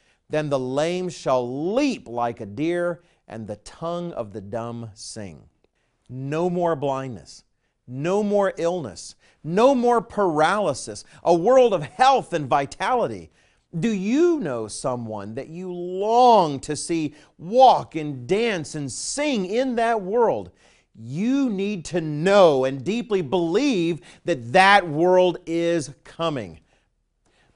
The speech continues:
But the reigning family of God will do so much more than repair the damage of the past. They will actively teach a better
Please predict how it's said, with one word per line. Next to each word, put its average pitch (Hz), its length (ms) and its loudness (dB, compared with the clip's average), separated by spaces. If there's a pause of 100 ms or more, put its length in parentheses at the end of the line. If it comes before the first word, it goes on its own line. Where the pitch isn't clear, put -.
But 156 180 -2
the 160 120 0
reigning 220 500 0
family 196 480 -4
of 135 160 -6
God 170 320 -2
will 147 140 -6
do 143 180 -4
so 214 420 -6
much 202 300 -2
more 185 480 -2
than 143 220 -6
repair 185 500 -4
the 160 100 -6
damage 160 460 -6
of 139 100 -6
the 135 80 -8
past. 151 560 -8 (500)
They 135 120 -8
will 127 360 -10
actively 185 600 0
teach 165 500 -8
a 123 120 -6
better 131 640 -4